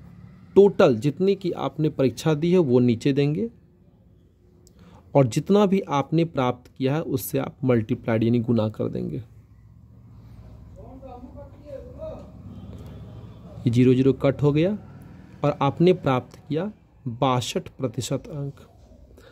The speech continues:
उम्मीद करते हैं बच्चों आप बिल्कुल इस चीज़ को समझ गए होंगे। प्रतिशत निकालना, रिजल्ट का प्रतिशत निकालना बहुत ही आसान है। आप हंड्रेड को ऊपर करेंगे, कुल अंक को नीचे करेंगे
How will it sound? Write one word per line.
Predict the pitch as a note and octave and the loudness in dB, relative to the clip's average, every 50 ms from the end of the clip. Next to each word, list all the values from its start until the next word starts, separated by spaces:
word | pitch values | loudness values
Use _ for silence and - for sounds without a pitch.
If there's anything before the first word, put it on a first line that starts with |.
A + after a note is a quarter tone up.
| - - - - _ - | -20 -20 -20 -2 _ 6
उम्मीद | D3+ F3 G#3 G3+ | 8 8 8 6
करते | - - G3 F3+ - G#3 | 4 4 2 4 4 2
हैं | G3 E3+ | 4 4
बच्चों | D#3+ D3+ - - F#3 - | 4 2 2 0 0 0
आप | D#3+ C3+ A#2+ A#2+ | 0 -2 0 0
बिल्कुल | C#3 D3 D3+ - - F#3+ | 2 2 2 2 2 2
इस | F3 E3 - | 2 2 2
चीज़ | - C#3+ - | -2 -4 0
को | - C#3+ | 0 0
समझ | A2+ - B2+ B2 B2+ A#2+ | 0 2 2 2 2 4
गए | A#2 C3 C3 | 4 4 4
होंगे। | B2+ B2+ C3+ C#3 D3 F#3 A#3 A#3+ - _ _ - - - - - - - _ _ _ _ _ | 4 2 2 0 0 -2 -4 -6 -8 _ _ -20 -20 -20 -20 -20 -20 -20 _ _ _ _ _
प्रतिशत | - D3+ D3 - - - G3+ - - | 4 4 4 4 2 0 0 2 0
निकालना, | D#3 - C#3 C3+ C3 B2+ C3+ D#3+ G3 G#3+ - _ _ _ _ _ _ _ _ _ _ - | 0 2 2 2 2 2 0 -2 -6 -8 -10 _ _ _ _ _ _ _ _ _ _ -2
रिजल्ट | C3 C#3+ C#3 D#3 F3+ F#3 E3+ | 0 2 6 6 6 6 4
का | - - D#3 C3 | 2 0 -2 -2
प्रतिशत | - - C#3+ C3+ - - F3+ E3+ - - | 0 -2 -2 -2 0 0 -2 -2 -2 -4
निकालना | B2 B2+ A#2 B2 C#3 C#3+ | -4 -2 -2 -2 -2 -2
बहुत | B2+ A2 A#2 A2 B2+ B2+ B2+ | -2 -2 -2 -2 -2 -2 0
ही | C#3 C#3 | 2 2
आसान | C3+ B2+ - - D3 C#3+ C#3+ C#3 | 2 2 0 0 0 2 2 2
है। | E3 G3+ A3 - _ _ _ _ _ - _ _ _ _ _ _ _ _ _ | 2 0 -2 -6 _ _ _ _ _ -20 _ _ _ _ _ _ _ _ _
आप | - D3 D#3+ E3+ E3 - _ _ _ _ _ _ - | 0 0 2 0 -2 -8 _ _ _ _ _ _ -8
हंड्रेड | - D3 C#3+ C#3+ C#3+ D3+ F3 E3 - | -2 0 2 2 4 4 2 2 0
को | - D3 | 0 0
ऊपर | C3+ B2 - C#3+ C#3+ C#3+ | 0 2 2 2 0 2
करेंगे, | - - C#3+ C#3+ D3 D3 D#3 F#3 G#3 G#3+ - _ _ - | 0 0 0 2 0 0 -2 -2 -4 -4 -8 _ _ 4
कुल | F3+ F#3+ F#3 | 6 6 6
अंक | - - D3+ C#3+ C#3 C3+ - | 6 2 0 0 0 -2 -4
को | - - C3+ B2 | -6 -4 -2 0
नीचे | A#2 A#2 A2 A2 - C#3+ C#3 | 0 0 -2 -2 -4 -4 -4
करेंगे | - - D3 D3+ D#3 E3 F3 G2 - | -2 -2 0 0 0 0 0 -2 -4